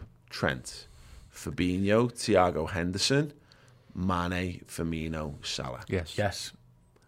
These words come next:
Speaker 1: Wow.
Speaker 3: Is that a first for this, this pro-, this show?
Speaker 1: This might be the first time we've ever had total unilateral agreement on a Liverpool starting eleven.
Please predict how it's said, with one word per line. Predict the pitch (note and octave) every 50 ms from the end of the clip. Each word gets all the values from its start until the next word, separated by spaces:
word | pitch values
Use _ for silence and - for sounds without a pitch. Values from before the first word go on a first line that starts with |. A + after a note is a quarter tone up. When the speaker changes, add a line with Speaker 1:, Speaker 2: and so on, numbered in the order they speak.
| - - _ _ -
Speaker 1:
Wow. | - - - - - - _
Speaker 3:
Is | - -
that | C3 C3
a | A2
first | - - A#2+ C3+ C#3+ -
for | - D3+
this, | D3+ C#3+ - -
this | - - - -
pro-, | - - - - B2 - -
this | B2+ A#2
show? | - C#3 B2
Speaker 1:
This | A2+ A2 A2
might | A2+ G#2 G2+ -
be | A2
the | G2+ G2+
first | - G#2 G2+ G2+ F#2+ -
time | - F#2 F#2 F#2
we've | F#2+ G2+ - -
ever | F2 F2+ E2 F#2 F#2
had | F2+ F2+ E2+ F2+ F#2+ F#2 - - - - _ - - - - - - -
total | - - F#2 E2 D2 F#2 F2+
unilateral | F2 F2 E2+ F#2 F2+ E2+ E2+ - - F#2+ G2+
agreement | B2+ F#2 E2+ D#2 D#2 D#2 F2+ G2 F#2+ -
on | D2+ G2+ G2
a |
Liverpool | F#2+ F2+ F2 F#2 F#2+ - D#2+ E2 E2+
starting | - - F2 E2+ C#2+ C2+ F2
eleven. | F2+ F2 E2 D#2+ E2 F#2+ G2 F#2+